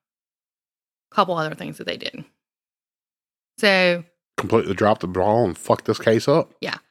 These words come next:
Speaker 1: So Henry Lee is a world-renowned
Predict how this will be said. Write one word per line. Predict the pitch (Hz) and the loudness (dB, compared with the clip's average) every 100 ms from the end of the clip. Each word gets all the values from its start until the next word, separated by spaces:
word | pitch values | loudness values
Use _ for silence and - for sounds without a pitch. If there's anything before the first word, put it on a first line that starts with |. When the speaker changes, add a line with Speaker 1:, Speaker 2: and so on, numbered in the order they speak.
| _ _ | _ _
Speaker 1:
So | - 220 208 202 202 180 _ _ _ _ _ _ _ _ _ _ _ - | 0 2 2 0 -4 -12 _ _ _ _ _ _ _ _ _ _ _ -2
Henry | 349 349 269 | 0 2 2
Lee | 214 196 160 165 - _ _ _ _ _ | 4 2 0 -6 -14 _ _ _ _ _
is | - 202 | -4 2
a | 185 175 | 2 2
world-renowned | 170 - 180 196 214 196 202 185 170 160 156 165 - | -2 -6 2 2 2 2 2 4 4 2 0 -4 -10